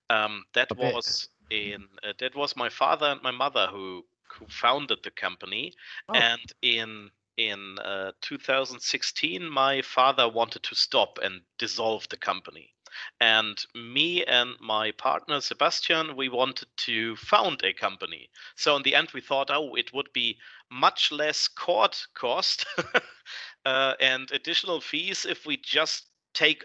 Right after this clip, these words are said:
Speaker 1: over the mantle of the company." And so my father did not have to dissolve anything, and we did not have to basically found anything. So that was just handed over. And,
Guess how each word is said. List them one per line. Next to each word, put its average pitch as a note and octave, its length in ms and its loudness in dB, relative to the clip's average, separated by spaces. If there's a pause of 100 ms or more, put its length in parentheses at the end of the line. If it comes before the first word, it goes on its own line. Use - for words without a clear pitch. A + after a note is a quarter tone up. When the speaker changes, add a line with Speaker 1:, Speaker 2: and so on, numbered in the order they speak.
(100)
Speaker 1:
over C3 600 0
the A2 300 -2
mantle B2 460 0
of A#2 140 -8
the - 80 -12
company." D3 640 -2
And A#2 280 -4
so B2 360 -2
my G#2+ 120 -6
father C#3+ 340 4
did - 180 -4
not A#2 140 -6
have B2 180 0
to - 60 -14
dissolve C#3+ 380 0
anything, F3 460 -2
and B2+ 120 2
we C3 140 0
did - 160 -6
not A#2+ 160 -2
have B2 180 -2
to A2+ 180 -10 (720)
basically A#2 380 2
found C#3+ 400 0
anything. G2 460 -8 (120)
So F2 460 -10
that G#2+ 180 -14
was G#2 260 -8
just - 380 -4 (480)
handed A#2+ 360 0
over. G3 480 2 (500)
And, A#2+ 380 0